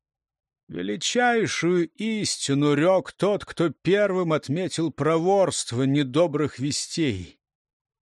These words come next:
Еще не все у нас в Норсхамбрии прослышали о пленении Лодброка, а приезжие люди уже рассказывают, как приняли эту новость его сыновья.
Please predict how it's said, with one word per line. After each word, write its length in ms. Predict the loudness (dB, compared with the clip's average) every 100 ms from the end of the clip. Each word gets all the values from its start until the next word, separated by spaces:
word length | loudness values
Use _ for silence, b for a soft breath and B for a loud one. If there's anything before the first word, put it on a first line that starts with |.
| _ _
Еще 380 | -6 -4 0 2
не 160 | 2 2
все 320 | 0 2 4
у 120 | 4
нас 460 | 2 2 2 2 2
в 60 |
Норсхамбрии 840 | 2 2 0 -2 0 2 2 2 2
прослышали 640 | 2 0 2 0 0 2
о 100 | 2
пленении 540 | 2 0 0 2 4 4
Лодброка, 800 | 4 4 4 2 0 2 0
а 40 | 0
приезжие 580 | 0 0 0 2 2 2
люди 320 | 2 0 2
уже 240 | 2 2
рассказывают, 840 | 2 0 2 2 2 2 2 0 0
как 280 | -2 -2 -2
приняли 500 | 2 4 4 4 2
эту 240 | 2 0
новость 720 | 2 2 2 -2 -2 -6 -8 -4
его 340 | -2 0 -2
сыновья. 720 | -2 -2 -2 -2 0 0 -2